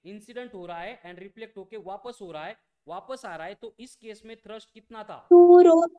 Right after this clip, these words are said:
Speaker 2: टू रो ए वी स्क्वायर।
Speaker 1: सिर्फ double हो जाएगा टू रो ए वी का square। लेकिन आपको अगर बोला जा रहा है कि water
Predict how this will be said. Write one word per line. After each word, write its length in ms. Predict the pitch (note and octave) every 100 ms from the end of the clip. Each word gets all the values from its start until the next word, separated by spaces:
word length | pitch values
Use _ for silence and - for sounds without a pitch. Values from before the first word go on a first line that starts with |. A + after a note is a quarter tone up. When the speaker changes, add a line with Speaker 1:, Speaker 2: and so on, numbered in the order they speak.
| - _ -
Speaker 2:
टू 160 | D#4+
रो 180 | D#4+ D#4 -
ए 160 | D4 C4+
वी 120 | C#4
स्क्वायर। 400 | - C4+ C4 - _ _ _ _ _ _ G3+
Speaker 1:
सिर्फ 220 | G#3 C#3+
double 240 | F#3 G#3+
हो 100 | G3
जाएगा 360 | E3+ D#3+ D#3+ A3+
टू 480 | A#3 _ _ C4 C#4 C#4 _
रो 460 | D#3 F3 G3+ G3+ _
ए 220 | E3+ F#3 G3 C3
वी 120 | D3 D3+
का 120 | F3 A3+
square। 420 | _ E3 D3 - _ _ C#3+
लेकिन 240 | F3+ G#3+
आपको 260 | G3 - G#3+
अगर 180 | G#3+ G#3
बोला 240 | F#3 G3+
जा 160 | G3+ F#3+
रहा 100 | F#3
है 80 | F#3+
कि 100 | G#3
water 320 | F3 F3+ F#3